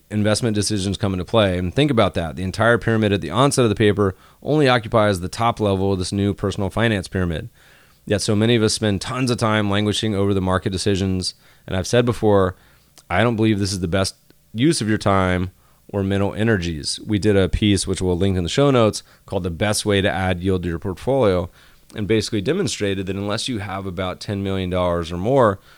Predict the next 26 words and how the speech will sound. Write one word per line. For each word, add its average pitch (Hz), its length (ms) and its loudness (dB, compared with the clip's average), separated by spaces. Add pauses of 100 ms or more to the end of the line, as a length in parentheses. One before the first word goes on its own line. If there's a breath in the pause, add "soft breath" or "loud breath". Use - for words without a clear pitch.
you 113 100 -10
should 98 180 -8
basically 95 360 0
be 90 120 -2
spending 87 380 -4
almost 85 320 -4
no 92 440 2
time 85 480 -2
on 85 160 -6
your 85 100 -4
investments. 82 640 -8 (260 soft breath)
That 85 140 -6
time 90 220 -4
is 82 140 -6
better 82 260 -4
spent - 420 -8 (200)
use 85 420 -8
elsewhere. - 480 -10 (680 soft breath)
So, 117 480 2 (200)
how 113 220 -2
do 151 80 2
your 160 140 2
investment 120 520 0
and 98 100 -8
personal 113 340 -4
f-, - 220 -10